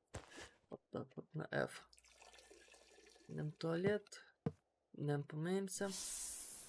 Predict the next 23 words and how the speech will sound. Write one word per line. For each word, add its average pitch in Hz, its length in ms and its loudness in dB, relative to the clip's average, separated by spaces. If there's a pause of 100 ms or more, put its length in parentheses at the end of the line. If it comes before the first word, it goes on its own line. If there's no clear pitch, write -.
(1300)
Так, 139 120 2
гігієна 143 520 6
сто, 180 240 4
туалет, 151 400 4
все. 170 260 0 (480)
Е, 147 380 10
зразу 151 340 4
поїмо. 151 840 4 (2000)
Що 160 100 -2
у - 20 0
нас 139 300 -4
є? 139 200 -2 (3750)
Поїмо. 147 640 0 (1500)
Ця 160 120 2
бутилка, 156 500 6
я 147 120 8
не 139 120 4
знаю, 175 220 4
на 175 120 0
що - 180 0
я 160 60 2
її 156 120 2
взяв. 156 320 2